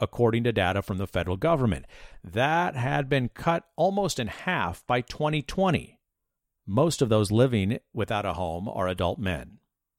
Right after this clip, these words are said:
A more detailed look at homelessness, though, tells a deeper story of the people affected. Over ninety-one thousand Florida school children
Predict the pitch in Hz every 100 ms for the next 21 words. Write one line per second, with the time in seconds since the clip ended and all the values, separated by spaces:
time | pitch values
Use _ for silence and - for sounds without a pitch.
0 | _ - - - - - 123 135 131 143
1 | 170 135 101 107 170 123 95 107 101 92
2 | - 85 - 90 90 - 117 143 120 202
3 | 202 180 - - 165 127 95 90 - -
4 | 110 113 104 135 127 - 67 - _ _
5 | _ 131 123 117 143 175 170 135 - 143
6 | 135 151 156 131 90 67 73 - 117 135
7 | 131 - - - 196 196 - 87 69 65
8 | -